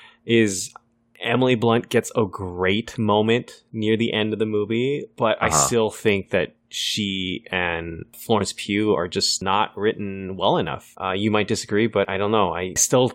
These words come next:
Speaker 1: think he can't write women.
Speaker 2: I think it applies more to Florence Pugh in this case than Emily Blunt,
Speaker 1: Mm-hmm.
Speaker 2: 'cause Emily Blunt gets a lot of great moments in this movie. And, you know, the movie is overstuffed. There's a lot of stuff in this movie, and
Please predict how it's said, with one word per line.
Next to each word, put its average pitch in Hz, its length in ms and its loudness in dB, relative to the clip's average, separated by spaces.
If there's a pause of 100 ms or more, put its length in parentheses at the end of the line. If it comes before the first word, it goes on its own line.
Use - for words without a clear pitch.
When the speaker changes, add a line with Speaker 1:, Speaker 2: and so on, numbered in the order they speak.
(140)
Speaker 1:
think 127 180 0
he 117 200 -4 (300)
can't 127 340 0 (220)
write 110 380 0
women. 90 500 -4 (160)
Speaker 2:
I - 140 4
think 180 140 0
it 185 40 4
applies 120 460 0
more 107 320 2
to 113 120 -8
Florence 95 480 -2
Pugh 95 300 0
in 104 80 2
this 104 140 0
case 107 260 0
than 87 160 0
Emily 78 300 0
Blunt, 76 340 -2
Speaker 1:
Mm-hmm. 98 400 0
Speaker 2:
'cause 90 420 0
Emily 107 240 0
Blunt 90 360 -2
gets - 360 -4 (140)
a 95 60 0
lot 87 300 4
of 82 100 -2
great 85 280 -2
moments 78 400 -4
in 92 80 -4
this 92 180 -4
movie. 98 400 -2 (480)
And, 127 280 -2
you 147 120 -2
know, 180 100 2
the 156 80 2
movie 233 260 2
is 156 140 2
overstuffed. - 560 -2
There's 110 160 0
a 127 60 2
lot 127 320 0
of 120 60 -2
stuff - 260 -2
in 92 80 -4
this 85 160 -10
movie, 76 420 -4 (520)
and 80 400 -2